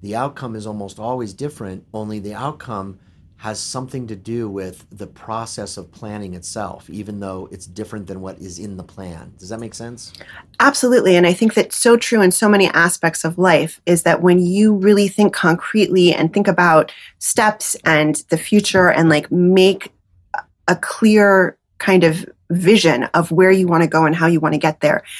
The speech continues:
Speaker 2: those give, that gives you the clarity and the tools that you need to then be flexible when life changes. You kind of are like, "Okay, so I had planned on A, B, and C, and now there's this new thing that I didn't know about. So now how do I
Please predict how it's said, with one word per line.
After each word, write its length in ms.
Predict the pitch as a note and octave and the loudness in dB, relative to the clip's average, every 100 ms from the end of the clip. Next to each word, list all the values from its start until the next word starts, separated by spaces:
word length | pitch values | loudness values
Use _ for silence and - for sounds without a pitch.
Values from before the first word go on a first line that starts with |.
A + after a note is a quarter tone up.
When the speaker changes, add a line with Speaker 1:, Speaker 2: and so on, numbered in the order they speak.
| - _ | -20 _
Speaker 2:
those 240 | G#3+ B3 B3 | 2 2 4
give, 340 | B3 A3 - | 2 2 0
that 160 | A3+ - | 0 2
gives 140 | - | 2
you 80 | C#4 | 2
the 80 | A3+ | 2
clarity 420 | - F3+ F#3 F#3+ | 0 2 4 4
and 120 | F3+ | 4
the 40 | |
tools 380 | E3 - G#3+ G3+ | 2 2 4 4
that 140 | - F3+ | 0 2
you 100 | E3 | 4
need 260 | D#3+ E3 - - - | 4 4 0 -20 -6
to 100 | - | 0
then 300 | F#3 A#3 C4 | 2 4 4
be 140 | G#3+ G3+ | 4 0
flexible 640 | - A3 - E3 D3 D3 | 0 -2 0 -2 0 2
when 120 | F3 | 4
life 220 | E3 F3 | 4 4
changes. 580 | - G#3+ G#3+ G3+ - D#3 | 0 4 6 6 4 4
You 80 | F3 | 2
kind 180 | F#3 E3 | 4 2
of 140 | D#3 - - - | 2 -4 -20 -6
are 160 | - F3+ | 2 4
like, 160 | E3+ E3+ | 4 4
"Okay, 360 | - A#3+ G#3+ D3 | 4 4 4 2
so 240 | - F3+ | 2 2
I 180 | D3+ F#3 | 4 2
had 240 | F#3+ F3+ - | 2 0 2
planned 300 | F#3+ F3 E3+ | 2 4 4
on 140 | E3 | 4
A, 180 | F3 F#3+ | 4 4
B, 220 | F#3 F3 | 6 4
and 120 | E3 | 4
C, 480 | E3 - C#4 F#3 F#3 - - - | 2 2 4 6 4 0 -12 0
and 100 | G#3+ | 4
now 140 | A3+ | 4
there's 220 | A#3 A3 A3 | 6 4 4
this 200 | G#3 G#3+ | 2 6
new 180 | A3 | 6
thing 280 | A3+ G#3 F#3+ | 6 4 4
that 100 | F3 | 4
I 80 | E3+ | 4
didn't 260 | E3+ F3 F3 | 4 4 4
know 120 | F3 | 4
about. 260 | E3+ C#3+ | 4 0
So 160 | - F#3 | 0 0
now 260 | G3 G#3 G3+ | 2 4 2
how 240 | - A3 | 2 2
do 200 | A3+ G#3+ | 4 6
I 240 | F#3 F3 | 6 4